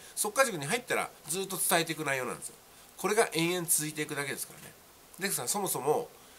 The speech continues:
人にお金をくださいって言えないんだったら、ビジネスは無理なんですよ。で、そういう人を雇わなければならない雇い主の人も不幸なんですよ。なぜなら、言われたことはやってくれるけど、言わないことはやってくれない人、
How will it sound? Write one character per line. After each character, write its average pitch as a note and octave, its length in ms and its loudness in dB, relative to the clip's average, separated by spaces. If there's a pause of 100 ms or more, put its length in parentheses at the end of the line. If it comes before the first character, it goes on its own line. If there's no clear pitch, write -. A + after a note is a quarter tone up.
(120)
人 - 180 -2
に G3 180 0
お - 80 -4
金 F#3 220 0
を F3+ 40 -2
く E3+ 120 -8
だ F#3+ 80 2
さ - 80 4
い - 40 6
っ - 40 -4
て A2 100 -10
言 A#2 100 -2
え B2 40 -2
な D3 80 2
い B2+ 60 -2
ん - 20 -8
だ D#2+ 80 -12
っ - 20 -18
た C3 140 -8
ら、 G#2+ 180 -4 (340)
ビ F3+ 80 -2
ジ G3+ 100 0
ネ C#3+ 120 0
ス - 100 0
は F#2+ 60 -6
無 G#2+ 120 -6
理 D3 60 -4
な C3 80 -2
ん F2 60 -4
で D#2+ 60 -10
す - 80 -6
よ。 - 80 -18 (680)
で、 D3 240 2
そ G#3+ 200 4
う - 20 0
い A#3+ 100 -2
う A3+ 40 -4
人 G#3 240 0
を F3+ 260 0 (320)
雇 F3 260 4
わ B3+ 80 8
な A3 100 4
け D3 100 -2
れ A#2+ 60 0
ば G#2 100 -4
な A2 100 -2
ら A2 80 0
な G2 160 -4
い A2 100 -6 (400)
雇 E3 240 2
い C4 60 -2
主 F#3 180 0
の G#2+ 80 -4
人 G2+ 160 -4
も F#2 80 -10
不 - 120 -4
幸 E3 160 2
な F2+ 80 -4
ん F2+ 40 -14
で F2+ 60 -18
す - 120 -6
よ。 - 60 -20 (760)
な G3 100 0
ぜ C#3+ 160 2
な A2 60 -4
ら、 A#2+ 220 2 (800)
言 F3 120 2
わ B3+ 100 6
れ C4 60 -2
た B3+ 120 0
こ A#3+ 140 0
と B2+ 120 -2
は C3 320 4
や B2+ 120 -2
っ B2+ 40 -10
て A#2+ 120 -10
く C3 80 -6
れ B2+ 60 0
る B2+ 80 -6
け A2 80 -6
ど、 A#2 280 2 (380)
言 F3+ 160 4
わ A3+ 60 4
な A3 100 4
い G#3 80 -2
こ G3+ 80 -10
と - 80 -4
は F#2+ 60 -2
や G2 100 -2
っ A2+ 40 -10
て - 120 -12
く C3 80 -10
れ A#2 60 -8
な A#2 100 -4
い G2+ 60 -6
人、 F#2 240 -8